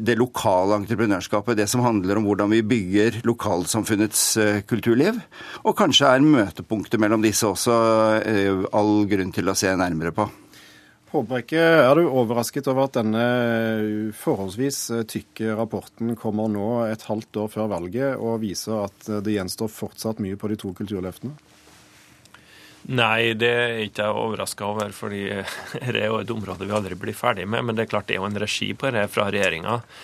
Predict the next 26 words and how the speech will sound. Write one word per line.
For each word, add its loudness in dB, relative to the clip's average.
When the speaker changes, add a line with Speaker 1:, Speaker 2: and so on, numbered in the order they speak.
Speaker 3:
Altså, -4
det 2
rødgrønne -2
kulturløftet -4
har 0
jo -6
vært 2
ei 2
opptrapping -4
av 0
midler, 2
ja, 6
men -4
så -2
har 0
det 0
også -4
mot-, -8
vært 0
et -6
stadig, 2
la 4
oss, -2
la -2
meg -4
f-, -10